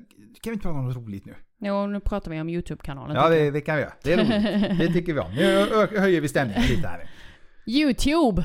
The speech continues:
Speaker 1: YouTube.
Speaker 2: Ja. Den föddes ju också till liv, så här,
Speaker 1: Ja,
Speaker 2: från
Speaker 1: det var,
Speaker 2: ingenstans.
Speaker 1: det var lite hu-, hux flux, va?
Speaker 2: Mm.
Speaker 1: Ja, typ.
Speaker 2: Mm.
Speaker 1: Vi snackade om det, vet jag.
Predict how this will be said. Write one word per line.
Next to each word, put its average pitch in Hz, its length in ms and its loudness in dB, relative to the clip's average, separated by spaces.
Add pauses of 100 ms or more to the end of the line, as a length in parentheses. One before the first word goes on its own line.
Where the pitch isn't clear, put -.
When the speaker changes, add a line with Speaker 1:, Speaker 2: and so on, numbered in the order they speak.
Speaker 1:
YouTube. 131 720 -2
Speaker 2:
Ja. 165 320 -2 (560)
Den 254 240 2
föddes 262 340 -2
ju 262 60 2
också 247 260 -4
till 294 160 -2
liv, 196 480 0 (240)
så - 160 -10
här, 175 320 -2
Speaker 1:
Ja, 165 40 -4
Speaker 2:
från 175 220 4
Speaker 1:
det 202 100 2
var, 190 80 0
Speaker 2:
ingenstans. 143 440 -4
Speaker 1:
det 104 120 -8
var 147 100 0
lite 117 260 -6 (340)
hu-, 127 580 -8
hux 131 260 -6
flux, - 300 -12
va? 120 140 -6 (260)
Speaker 2:
Mm. 208 360 -2
Speaker 1:
Ja, 76 220 -6 (420)
typ. 131 440 -6
Speaker 2:
Mm. 262 260 -2 (140)
Speaker 1:
Vi 147 140 -6
snackade 180 460 -6
om 175 120 -4
det, 151 80 -6
vet 131 260 -8
jag. 131 240 -6